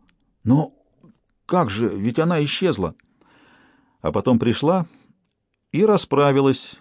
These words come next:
с закадычной подругой", — жёстко произнёс Смирнов. "Уйти из дома вовсе не значит испариться".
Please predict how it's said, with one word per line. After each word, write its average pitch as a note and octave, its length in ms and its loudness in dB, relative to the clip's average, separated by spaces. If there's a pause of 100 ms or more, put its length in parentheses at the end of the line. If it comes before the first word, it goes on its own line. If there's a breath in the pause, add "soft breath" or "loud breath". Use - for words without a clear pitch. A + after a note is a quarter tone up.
с F#2 100 -8
закадычной A#2+ 560 0
подругой", — G#2+ 500 -2 (240)
жёстко G2 380 -2
произнёс G2 420 -4
Смирнов. F#2 380 -4 (800 soft breath)
"Уйти A2+ 400 0
из A#2+ 100 -2
дома D#3+ 300 0
вовсе C#3+ 380 -2
не C3 120 4
значит C3+ 380 -2
испариться". - 580 -4